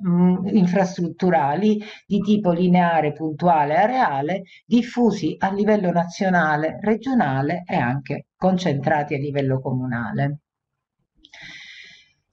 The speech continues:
Questi interventi che noi andremo ad analizzare anche,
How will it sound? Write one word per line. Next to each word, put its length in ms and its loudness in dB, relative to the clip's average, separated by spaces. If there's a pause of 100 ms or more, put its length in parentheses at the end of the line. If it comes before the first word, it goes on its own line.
(160)
Questi 600 2
interventi 840 0
che 160 0
noi 340 2
andremo 540 2
ad 120 2
analizzare 920 0
anche, 680 -4